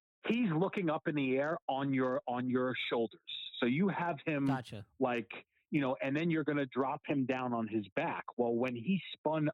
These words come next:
Speaker 1: up, and the legs went behind him, they kicked that turnbuckle, forcing him back the other way,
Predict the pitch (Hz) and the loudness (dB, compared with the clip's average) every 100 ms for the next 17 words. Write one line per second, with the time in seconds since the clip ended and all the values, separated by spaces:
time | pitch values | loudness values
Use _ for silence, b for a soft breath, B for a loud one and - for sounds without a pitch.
0 | 139 185 131 - - _ B B 139 131 | -2 -4 -4 -8 -20 _ B B 0 2
1 | 123 127 156 143 120 139 123 123 - 170 | 4 2 0 -2 -2 -2 0 0 0 0
2 | 202 170 123 110 117 b b - 139 - | 2 2 0 -2 -4 b b -2 -2 -4
3 | - 202 - _ 156 143 - 190 185 135 | -8 -6 -6 _ -2 0 -2 0 2 0
4 | 120 120 113 - 156 151 151 127 131 117 | 0 -2 -4 -2 -2 0 -2 -2 0 0
5 | 127 139 - 127 127 113 120 151 117 107 | 0 -4 -2 0 2 2 0 0 0 -2